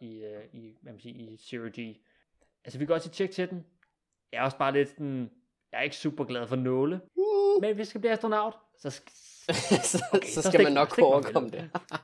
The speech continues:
Speaker 1: Ja.
Speaker 2: <laughs> Ja. Åh, ja. Ja, men jeg tænker
Speaker 1: Ja.
Speaker 2: også, der er noget med, at, med, med, at man bliver, bliver højere i vægtløs tilstand. Det er jo også en slags biomedicinsk forsøg, er det ikke? Det er også meget sjovt.
Speaker 1: Jo, jo, lige præcis.
Speaker 2: Ja.
Speaker 1: Og sådan, man,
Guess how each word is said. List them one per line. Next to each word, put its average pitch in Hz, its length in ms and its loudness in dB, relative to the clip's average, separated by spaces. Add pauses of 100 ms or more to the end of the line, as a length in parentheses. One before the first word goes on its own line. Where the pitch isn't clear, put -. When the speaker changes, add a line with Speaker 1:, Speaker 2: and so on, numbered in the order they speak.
(320)
Speaker 1:
Ja. 113 160 -12
Speaker 2:
<laughs> - 60 -20 (800)
Ja. - 160 -4 (600)
Åh, 117 160 2
ja. 104 100 -2 (420)
Ja, - 60 0
men 123 60 2
jeg 180 80 6
tænker 208 140 8
Speaker 1:
Ja. - 20 8
Speaker 2:
også, 202 100 4
der 214 80 8
er 208 100 10
noget 202 60 4
med, 196 80 6
at, 170 180 4
med, 156 240 4
med, 143 140 0
at 143 60 2
man 139 160 0
bliver, 131 280 2
bliver 131 180 0
højere 143 340 2
i 107 40 -2
vægtløs 127 300 -4
tilstand. 123 400 -4
Det 196 80 2
er - 20 6
jo 190 40 6
også 175 140 0
en 147 40 -8
slags 110 220 -6
biomedicinsk 120 680 -6
forsøg, 117 260 -16
er 160 80 -14
det 208 80 -14
ikke? 208 120 -20 (460)
Det 208 60 -8
er - 40 -
også 143 140 -6
meget 110 140 -6
sjovt. - 120 0
Speaker 1:
Jo, 151 60 2
jo, 147 200 0
lige 123 140 -4
præcis. 123 200 -18 (240)
Speaker 2:
Ja. 92 120 -12 (300)
Speaker 1:
Og 127 100 -6
sådan, 127 160 -6
man, 127 100 -8